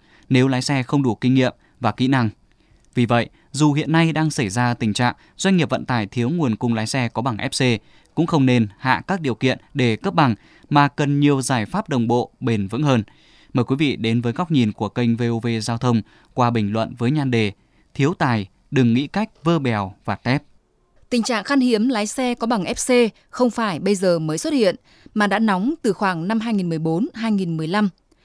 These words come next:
Speaker 2: Tài xế làm giá với doanh nghiệp, doanh nghiệp ép tài chạy quá sức, rồi sử dụng bằng giả, vân vân, đã khiến các hiệp hội vận tải phải kêu cứu và Bộ Giao thông Vận tải đã ứng cứu bằng kế hoạch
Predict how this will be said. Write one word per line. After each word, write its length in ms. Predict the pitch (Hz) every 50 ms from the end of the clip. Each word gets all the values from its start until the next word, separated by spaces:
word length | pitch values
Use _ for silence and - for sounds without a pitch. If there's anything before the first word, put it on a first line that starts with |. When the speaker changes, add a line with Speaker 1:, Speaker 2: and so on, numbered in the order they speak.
| _ _ _ _ _ -
Speaker 2:
Tài 140 | 233 226
xế 340 | - - 233 208 196 233 294
làm 240 | 294 277 240 208 196
giá 300 | 185 202 190 185 202 247
với 120 | 285 294
doanh 180 | 262 285 262 233
nghiệp, 200 | 208 202 175 - _ _ _ _ _ _
doanh 200 | - - 240 214
nghiệp 180 | 202 196 175 - - -
ép 220 | 262 320 - -
tài 260 | - 208 196 180 156
chạy 220 | - - 190 - -
quá 240 | - 190 180 185
sức, 240 | 202 - 311 349 - - - _ _ _ _
rồi 320 | - - 220 208 202 196 196
sử 140 | - 214
dụng 220 | 185 196 196 - 190
bằng 180 | 202 185 180
giả, 320 | 165 185 196 190 170 151 - -
vân 120 | 208 202
vân, 220 | 196 226 233 208 - _ _ _ _ _ _ _ -
đã 140 | 208 214 226
khiến 340 | - 214 202 180 180 208
các 140 | - 339 311
hiệp 180 | 247 208 175 -
hội 160 | 175 175 139
vận 200 | - - 165 147
tải 360 | - 196 185 180 156 135 - _
phải 180 | - - - 143
kêu 220 | - - 220 208
cứu 400 | 196 - - 202 185 175 233 320 - _ _ _ _ _ _ _ -
và 260 | 214 220 220 214 208
Bộ 220 | 196 202 220 254
Giao 120 | - 277 277
thông 160 | 269 269 247
Vận 120 | 220 175
tải 360 | - - 185 180 170 143 - _ _ -
đã 300 | 185 165 156 180 214 - -
ứng 160 | 202 202 202
cứu 380 | - - 202 180 180 233 294 -
bằng 280 | - 175 185 175 165 151
kế 120 | - 190
hoạch 220 | 226 233 240 190